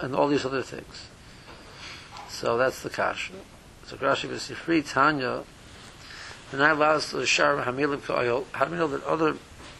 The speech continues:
there's the din, one din of oil which in itself becomes tamei and it also brings tumah. There's another din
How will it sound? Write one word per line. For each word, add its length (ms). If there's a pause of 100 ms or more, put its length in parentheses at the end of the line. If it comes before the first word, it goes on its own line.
there's 220
the 60
din, 220
one 200
din 200
of 160
oil 280
which 180
in 80
itself 280
becomes 320
tamei 540
and 100
it 100 (120)
also 280
brings 260
tumah. 340 (920)
There's 120
another 300
din 480